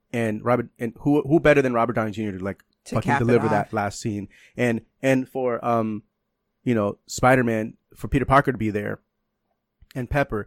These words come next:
Speaker 1: and, you know, shout out Pepper, even less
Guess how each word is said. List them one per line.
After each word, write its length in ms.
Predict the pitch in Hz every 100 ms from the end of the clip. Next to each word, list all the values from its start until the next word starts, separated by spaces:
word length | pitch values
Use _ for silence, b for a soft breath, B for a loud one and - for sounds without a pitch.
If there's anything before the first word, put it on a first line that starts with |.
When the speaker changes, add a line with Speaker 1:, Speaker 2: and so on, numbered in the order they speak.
| _ -
Speaker 1:
and, 140 | 151
you 80 | 190
know, 200 | 135 131 _ _
shout 260 | - - 247
out 180 | 254 - _ _
Pepper, 380 | - 311 139 104 - _ _ _ _ _ _ _ _ _ _
even 360 | 214 302 262 175
less 360 | 196 220 -